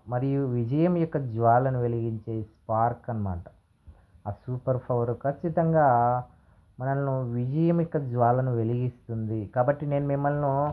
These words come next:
అడగాలనుకుంటున్నా, మీరేం సాధించాలనుకుంటున్నారు, ఏం చేయాలనుకుంటున్నారు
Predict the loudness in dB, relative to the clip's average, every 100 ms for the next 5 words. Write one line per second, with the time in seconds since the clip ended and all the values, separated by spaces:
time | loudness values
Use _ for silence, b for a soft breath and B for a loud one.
0 | -6 B B B B B B B -2 4
1 | 4 4 2 0 -4 -2 -2 -2 -2 -2
2 | 0 0 0 2 2 0 -2 -2 -2 -4
3 | -8 -6 -2 -2 -2 -2 -2 0 0 0
4 | 0 2 2 0 -4 -10 -6 -4 -4 -4
5 | -6